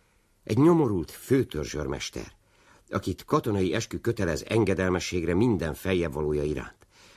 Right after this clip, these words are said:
De azon kívül is előmenetele, minősítése, mondhatni a sorsa függ minden fölöttesétől,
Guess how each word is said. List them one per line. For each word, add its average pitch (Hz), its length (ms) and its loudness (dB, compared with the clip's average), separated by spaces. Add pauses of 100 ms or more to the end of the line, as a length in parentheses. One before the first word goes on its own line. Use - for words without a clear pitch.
(160)
De - 300 -6
azon 107 220 0
kívül 82 320 -4
is - 240 -12 (680)
előmenetele, 117 800 2
minősítése, 98 720 2
mondhatni 98 340 0
a 85 60 0
sorsa 143 460 2
függ 90 280 -6
minden 95 420 2
fölöttesétől, 69 800 -4